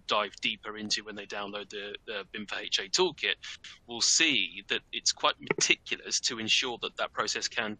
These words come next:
can take place effectively. Um, so that's not, that, that's not me saying that there wouldn't be value in building an, an additional layer of safety if, uh, if, if a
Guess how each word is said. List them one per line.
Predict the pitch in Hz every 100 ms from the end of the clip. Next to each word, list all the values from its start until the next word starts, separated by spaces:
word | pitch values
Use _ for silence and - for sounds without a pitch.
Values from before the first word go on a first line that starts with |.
| _ -
can | 117
take | 104 110 -
place | 101 98
effectively. | 110 - - - - _ _ _ _ - - - - - - -
Um, | 131 123 127 _ _ _ _ _ _ _ _ _ -
so | -
that's | 151 180
not, | 202 -
that, | 165 180
that's | 156 - -
not | 165 - -
me | 131
saying | - 120 113 117
that |
there | 123 117
wouldn't | 120 110
be | 107 104 - -
value | 127 143 143 147 190 220 - - _ _ 147
in | 131
building | 139 127 123 123
an, | 123 127 123
an |
additional | 117 127 - 127
layer | 123 120 117
of | 113
safety | 131 120 - 120 117
if, | - -
uh, | 120 113 113 -
if, | - -
if |
a | -